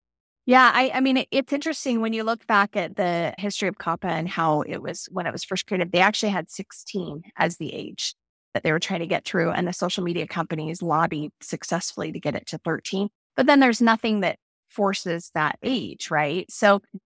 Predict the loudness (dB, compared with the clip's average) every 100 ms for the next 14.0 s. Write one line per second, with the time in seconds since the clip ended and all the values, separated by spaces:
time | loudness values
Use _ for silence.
0 | 0 2 4 2 2 -2 -4 -4 -2 0
1 | -2 -2 -4 -4 -4 -6 -8 -8 -8 -8
2 | -6 -6 -10 -10 -6 -2 -2 -4 -8 -8
3 | -6 -6 -6 -10 -8 -8 -8 -8 -4 0
4 | 0 0 -2 -6 -4 -2 0 0 -2 _
5 | _ _ _ -8 -2 -2 0 2 2 2
6 | -2 -6 -10 -10 -6 -4 -4 -2 0 0
7 | -2 -4 -6 -4 -4 -2 -6 -6 -6 -2
8 | 2 2 2 0 0 0 -2 -6 -6 -6
9 | -6 -8 -10 _ _ -6 -2 -2 -4 -8
10 | -14 _ _ -18 -16 -14 -10 -6 -4 -2
11 | -2 -4 -6 -6 -6 -6 -8 -6 -2 0
12 | 0 -2 -4 -2 0 0 0 -4 -4 -6
13 | -8 -6 -4 -2 -6 _ -6 -4 -4